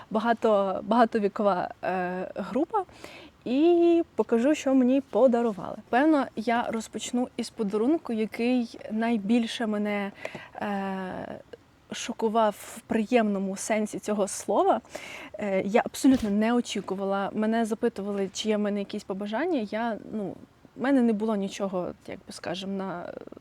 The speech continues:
на розумі, я нікому нічого не говорила. Але, е, так як ми доволі тісно спілкуємося, дівчата знають, що я люблю. Дівчата, це просто,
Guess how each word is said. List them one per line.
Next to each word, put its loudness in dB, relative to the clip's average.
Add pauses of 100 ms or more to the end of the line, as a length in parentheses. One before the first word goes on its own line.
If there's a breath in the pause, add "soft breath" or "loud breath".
на -6
розумі, 2
я -2
нікому -2
нічого -6
не -2
говорила. -2 (520 loud breath)
Але, 0 (460 loud breath)
е, -6
так 0
як -2
ми 2 (220)
доволі 0
тісно -4
спілкуємося, 0
дівчата -4
знають, -4
що -6
я -2
люблю. -4 (1800)
Дівчата, -10 (140)
це -12
просто, -4